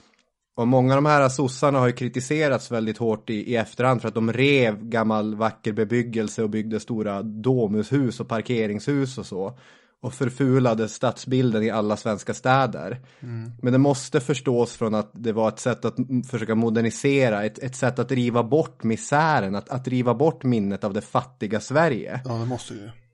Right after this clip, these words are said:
Speaker 1: Inne på sextiotalet så är det fortfarande så att var tredje hus i Sverige saknar badrum.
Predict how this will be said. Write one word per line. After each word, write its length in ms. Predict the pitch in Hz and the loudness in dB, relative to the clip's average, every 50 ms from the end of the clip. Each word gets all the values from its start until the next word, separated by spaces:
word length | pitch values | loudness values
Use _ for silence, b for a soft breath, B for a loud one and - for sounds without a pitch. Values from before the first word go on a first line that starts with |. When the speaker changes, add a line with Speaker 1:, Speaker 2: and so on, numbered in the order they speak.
| _ - | _ -2
Speaker 1:
Inne 200 | 151 143 143 131 | 0 0 0 0
på 80 | 143 | -2
sextiotalet 840 | 131 - 170 156 - - - 131 131 147 147 156 170 180 175 170 - | 0 0 0 0 0 -2 -4 2 4 6 6 6 6 4 2 0 0
så 120 | - - 147 | -2 0 2
är 60 | 135 | 2
det 80 | 127 | 2
fortfarande 380 | 131 131 120 120 - 127 113 104 | 0 0 -2 0 0 0 0 2
så 80 | - 120 | 0 -2
att 160 | 110 - - | -2 0 -2
var 60 | 117 | -4
tredje 720 | 120 - - 143 139 117 110 101 107 110 107 107 104 113 131 131 - _ _ | -4 -2 0 0 2 2 2 2 0 0 0 0 -2 -4 -6 -10 -16 _ _
hus 320 | - 127 117 113 107 - 127 | -4 -2 -2 -2 -4 -4 -6
i 60 | - | -6
Sverige 420 | - 117 117 123 139 143 127 113 | -2 2 4 4 4 4 2 0
saknar 440 | - - 123 110 95 - 110 104 101 | 0 0 0 0 0 -2 -4 -4 -4
badrum. 880 | 101 98 131 143 135 101 90 92 98 139 190 180 87 78 82 87 107 | 0 2 2 2 2 0 -2 -4 0 0 0 0 0 -4 -6 -8 -8